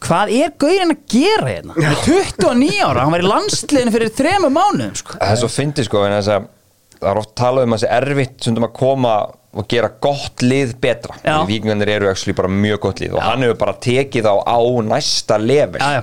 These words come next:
Speaker 2: einhvern veginn og hann er, þú veist, ma-, mér líður eins og hann gæti spila hafsend þarna
Speaker 1: Já.
Speaker 2: og það væri ekkert mál fyrir hann, sérstaklega í þessu kerfi sem, sem þeir eru að spila núna.
Speaker 1: Hann er náttúrulega bara ógeðslega góður, sko, og hérna, ég, hérna,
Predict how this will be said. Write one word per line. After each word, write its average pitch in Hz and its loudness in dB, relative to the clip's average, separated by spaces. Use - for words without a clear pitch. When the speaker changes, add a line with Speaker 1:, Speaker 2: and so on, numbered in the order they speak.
Speaker 2:
einhvern 101 -4
veginn 82 0
og 95 0
hann 98 -2
er, 92 -4
þú 98 0
veist, - -8
ma-, 123 -2
mér 139 0
líður 170 2
eins 131 -2
og 135 0
hann 120 -4
gæti 127 -2
spila 131 0
hafsend - -4
þarna 82 -2
Speaker 1:
Já. 104 -2
Speaker 2:
og 98 -6
það 107 0
væri 113 0
ekkert 123 -6
mál 95 -2
fyrir 82 -2
hann, 76 -6
sérstaklega 92 -2
í 85 0
þessu 87 -4
kerfi 101 0
sem, 92 -2
sem 95 -2
þeir 90 0
eru 87 0
að - -8
spila 92 -2
núna. 90 0
Speaker 1:
Hann 95 -8
er - -14
náttúrulega 92 -14
bara 104 -6
ógeðslega 113 -6
góður, 113 -4
sko, 95 -16
og 104 -12
hérna, 104 -6
ég, 123 -2
hérna, 131 0